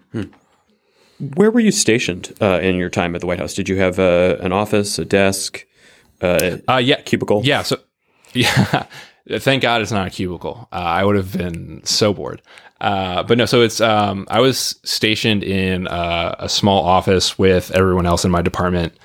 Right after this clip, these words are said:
Speaker 2: in the E E O B, uh, which is the Executive Eisenhower Building right next to the White House. That's the one thing they, they, they don't tell you. Um, they, they don't say you're not actually in the White House, which is fine. Uh, you know, being, I'll settle for being, like, twenty, twenty or thirty feet away.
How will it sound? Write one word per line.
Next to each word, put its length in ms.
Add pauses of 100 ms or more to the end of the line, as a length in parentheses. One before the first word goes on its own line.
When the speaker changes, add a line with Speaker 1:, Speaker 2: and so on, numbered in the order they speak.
(200)
Speaker 2:
in 120
the 160
E 240
E 60
O 100
B, 480
uh, 220
which 140
is 140
the 320 (120)
Executive 460
Eisenhower 500
Building 320
right 180
next 220
to 80
the 100
White 160
House. 320 (280)
That's 160
the 80
one 160
thing 160
they, 200
they, 260 (160)
they 140
don't 200
tell 200
you. 300
Um, 260
they, 260
they 180
don't 200
say 180
you're 180
not 180
actually 300
in 80
the 80
White 180
House, 260 (300)
which 160
is 100
fine. 340
Uh, 400
you 100
know, 120
being, 360
I'll 120
settle 280
for 100
being, 180
like, 140
twenty, 440 (140)
twenty 220
or 60
thirty 260
feet 140
away. 260